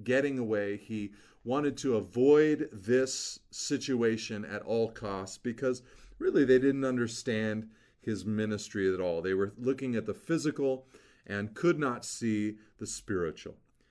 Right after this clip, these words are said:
And after he had dismissed the crowds, verse twenty-three, he went up on the mountain by himself to pray. And when evening came, he was there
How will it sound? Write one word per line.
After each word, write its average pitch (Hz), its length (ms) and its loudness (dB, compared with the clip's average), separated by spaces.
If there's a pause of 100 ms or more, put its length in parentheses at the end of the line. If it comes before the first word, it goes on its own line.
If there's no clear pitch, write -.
(240)
And 143 100 -4
after 202 300 4
he 156 100 8
had 127 140 6
dismissed 127 680 -2
the 101 100 -4
crowds, 101 500 -2
verse 95 280 -4
twenty-three, 90 680 -8
he 117 120 -4
went 151 240 -2
up 165 200 -2
on 117 120 0
the 107 60 0
mountain 101 480 -4 (180)
by 110 340 -2
himself 101 760 -6 (320)
to 87 440 -6 (380)
pray. 78 440 -6 (340)
And 98 160 -10
when 143 160 -6
evening 110 380 -4
came, 90 380 -8 (1000)
he 98 100 -10
was 90 240 -2
there 117 460 0